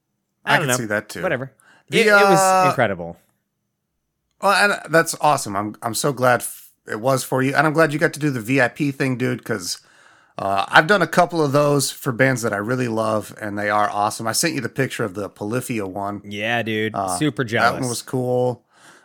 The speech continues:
Speaker 2: I've done a Protest the Hero one.
Speaker 1: That's awesome.
Speaker 2: I, I've only done it officially once, but, uh, there was also a time when they came on tour to, uh, Colorado, and my best buddy was living out there. So Casey and I, like,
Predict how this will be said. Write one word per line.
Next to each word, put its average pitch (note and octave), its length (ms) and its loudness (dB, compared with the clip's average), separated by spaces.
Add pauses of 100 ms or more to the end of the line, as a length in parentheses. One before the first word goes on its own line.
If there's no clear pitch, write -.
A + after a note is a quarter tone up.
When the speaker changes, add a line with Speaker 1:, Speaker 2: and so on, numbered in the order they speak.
Speaker 2:
I've C3 180 4
done D#3+ 420 4
a C3+ 160 2
Protest D3+ 520 -2
the C#3+ 80 -8
Hero C#3+ 380 2
one. C3+ 440 0 (520)
Speaker 1:
That's C3 240 0
awesome. F2+ 440 -10 (680)
Speaker 2:
I, D#3+ 180 8 (100)
I've D#3 120 4
only G#3 200 2
done F3 240 6
it E3+ 140 2
officially G3 560 2
once, F#3+ 420 2
but, C3+ 360 2
uh, A2+ 420 2
there C#3 140 2
was C#3+ 120 2
also E3 520 2 (200)
a A#2 100 2
time C3+ 560 2
when A#2 180 -6
they A#2 160 -2
came B2+ 360 -4
on A2+ 280 -2
tour A#2+ 460 -2
to, G#2+ 400 -6
uh, F#2 160 -4
Colorado, A#2+ 680 0
and F#2+ 100 -8
my F#2 140 -6
best G#2+ 320 -4
buddy A2+ 220 -2
was G2 220 -8
living A#2 220 -2
out G#2 180 -4
there. C#3+ 400 2 (420)
So A2 200 -6
Casey C#3+ 440 0
and C#3 80 2
I, C3+ 140 6
like, A2+ 300 0